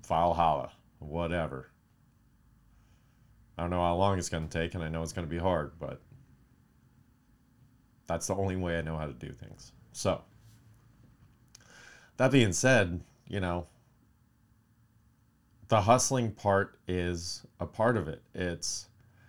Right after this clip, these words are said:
it's a mentality, and it doesn't matter what it is. And for me, it's something that I enjoy,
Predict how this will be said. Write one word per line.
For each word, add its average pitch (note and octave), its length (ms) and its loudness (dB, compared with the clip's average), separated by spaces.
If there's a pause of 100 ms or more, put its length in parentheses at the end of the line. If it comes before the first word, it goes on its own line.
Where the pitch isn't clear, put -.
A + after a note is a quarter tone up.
(160)
it's F#2 180 -4
a A2 80 2
mentality, G2 760 0
and D2 100 -6
it D#2+ 120 -8
doesn't G2 260 -2
matter F2+ 320 -2
what D#2+ 180 -4
it C#2+ 140 -10
is. C#2+ 400 -12
And E2 380 -6
for F#2+ 180 -4
me, G2 360 -4
it's F#2 260 -6
something F2 340 -6
that F2 140 -2
I F2+ 120 0
enjoy, F2+ 720 -2